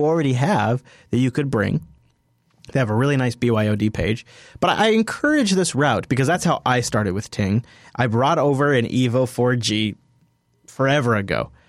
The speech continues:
brought it onto the Ting network, and tried it out while I had my other phone because I was skeptical that anything this good,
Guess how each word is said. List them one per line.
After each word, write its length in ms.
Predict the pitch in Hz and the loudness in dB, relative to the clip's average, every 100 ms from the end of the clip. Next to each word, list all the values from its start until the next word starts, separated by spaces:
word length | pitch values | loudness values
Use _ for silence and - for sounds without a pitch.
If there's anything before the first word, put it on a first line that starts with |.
| _ _ | _ _
brought 240 | 123 135 156 | -2 0 2
it 40 | |
onto 200 | 165 160 | 2 2
the 80 | 160 | 0
Ting 240 | 160 160 | 0 0
network, 340 | 143 117 117 113 | 2 2 2 2
and 140 | 127 123 | 0 -2
tried 280 | - 175 | 0 0
it 60 | 190 | 2
out 160 | 147 135 | 2 2
while 120 | 135 | 2
I 80 | 127 | 2
had 200 | 139 131 | 0 2
my 140 | 123 | 0
other 140 | 113 | 0
phone 300 | 107 175 113 | 0 -2 -2
because 360 | 113 170 147 - - - _ | -4 -2 -2 -4 -16 -20 _
I 120 | 214 | 0
was 140 | 233 220 | 0 0
skeptical 480 | - 165 170 120 113 | 0 0 0 0 0
that 120 | 113 | 2
anything 420 | 147 143 147 131 | 2 0 0 2
this 160 | 131 - | 0 0
good, 360 | 127 135 165 | 0 0 0